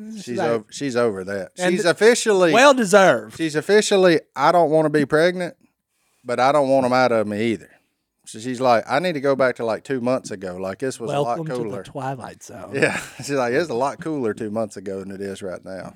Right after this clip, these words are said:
Speaker 2: But, uh,
Speaker 1: Okay. Well, that was there. But congratulations on the baby.
Speaker 2: Absolutely.
Speaker 1: The baby's name is Pepper, by the way, which I think is a really cool name.
Speaker 2: Pepper?
Speaker 1: Pepper.
Speaker 2: Oh.
Speaker 1: And we don't know your kids' names yet.
Speaker 2: Mm-mm.
Speaker 1: No, no.
Speaker 2: No, I'm on strict orders.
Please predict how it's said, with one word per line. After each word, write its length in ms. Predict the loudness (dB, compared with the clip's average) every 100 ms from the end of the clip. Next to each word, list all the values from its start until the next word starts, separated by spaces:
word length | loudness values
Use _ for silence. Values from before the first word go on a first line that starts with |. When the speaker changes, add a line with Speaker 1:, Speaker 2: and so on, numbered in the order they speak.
| _ -20
Speaker 2:
But, 220 | -20 -20 _ _ -6
uh, 60 | -4
Speaker 1:
Okay. 320 | -4 -6 -6 -8 -10 -4
Well, 240 | 0 2
that 180 | 4 4
was 140 | 4 2
there. 220 | 2 6
But 200 | 6 4
congratulations 640 | 4 4 6 6 2 4
on 120 | 0 2
the 60 |
baby. 380 | 4 4 2 -4 0
Speaker 2:
Absolutely. 720 | 0 0 -2 -2 -2 -4 -4
Speaker 1:
The 80 | 4
baby's 240 | 4 6
name 140 | 2 2
is 80 | 0
Pepper, 380 | 0 0 0
by 180 | -4 -6
the 100 | -10
way, 280 | -12 -14 -16 -20 _
which 180 | -4 -2
I 100 | -2
think 180 | -4
is 60 | -10
a 40 |
really 220 | -10 -10 -10
cool 160 | -14
name. 200 | -12 -10
Speaker 2:
Pepper? 460 | -4 -4 -6 -12 -12
Speaker 1:
Pepper. 380 | -12 -12 -12 -20 _ -20
Speaker 2:
Oh. 100 | -4 2
Speaker 1:
And 100 | 6
we 80 |
don't 200 | 6 6 8
know 120 | 8
your 220 | 8 4
kids' 300 | 4 -2 0
names 280 | -4 -4 -4
yet. 300 | -4 -4 -8
Speaker 2:
Mm-mm. 420 | -12 -10 -12 -12
Speaker 1:
No, 180 | -8 -6
no. 60 |
Speaker 2:
No, 260 | -4 4 6
I'm 180 | 8 8
on 140 | 6
strict 300 | 4 0 2
orders. 380 | 4 2 2 -6